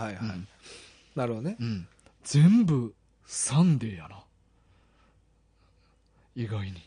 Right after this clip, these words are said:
Speaker 1: あ、そうなん？
Speaker 2: うん。
Speaker 1: えー、
Speaker 2: サンデー系列や。
Speaker 1: あ、そうか。カラクリもそんまやな。
Speaker 2: うん。
Speaker 1: あ、好きなんや。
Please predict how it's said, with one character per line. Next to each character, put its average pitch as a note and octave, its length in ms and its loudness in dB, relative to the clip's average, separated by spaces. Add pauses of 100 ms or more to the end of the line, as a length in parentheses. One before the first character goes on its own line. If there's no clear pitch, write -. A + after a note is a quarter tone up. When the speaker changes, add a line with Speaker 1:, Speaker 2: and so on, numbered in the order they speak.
(180)
Speaker 1:
あ、 C#3 140 0
そ F3+ 180 2
う C#3+ 60 0
な F#2 60 -10
ん？ D#2+ 100 -16
Speaker 2:
う A#2+ 40 -6
ん。 A#2 280 -2 (540)
Speaker 1:
え - 20 -8
ー、 C3 340 0
Speaker 2:
サ D#3 200 4
ン - 20 6
デ G3 40 4
ー F#3 120 6
系 - 0 -
列 - 0 -
や。 - 0 -
Speaker 1:
あ、 - 20 2
そ - 20 2
う F#3 120 4
か。 F3 100 2
カ G3 60 8
ラ G3 100 8
ク G3 120 0
リ F#3 60 2
も D3+ 140 0
そ D3 180 0
ん D#3+ 140 2
ま E3 120 6
や B2 80 0
な。 D#3 80 2
Speaker 2:
う G#3+ 80 2
ん。 C3+ 200 -6 (760)
Speaker 1:
あ、 C3 40 -8
好 - 0 -
き - 260 0
な D#3 120 0
ん G#2+ 100 -10
や。 E2+ 100 -16